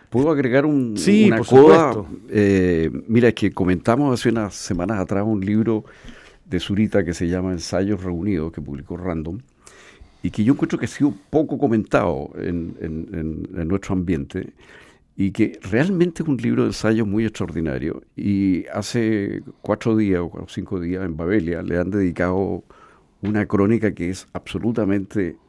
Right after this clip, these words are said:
Speaker 1: excepcional a ese libro. Y quiero volver a recomendar ese libro, sobre todo en un momento en que la literatura es presentada tantas veces, y la, y el cine lo mismo,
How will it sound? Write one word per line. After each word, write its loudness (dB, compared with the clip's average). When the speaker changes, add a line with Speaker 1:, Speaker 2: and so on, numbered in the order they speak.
Speaker 1:
excepcional -6
a -8
ese -12
libro. -12
Y -2
quiero 2
volver 6
a 2
recomendar 0
ese -4
libro, -6
sobre -2
todo 4
en 2
un -2
momento 0
en -2
que -4
la -4
literatura 0
es -6
presentada 0
tantas -4
veces, -2
y -6
la, -6
y -6
el -6
cine -2
lo -4
mismo, -4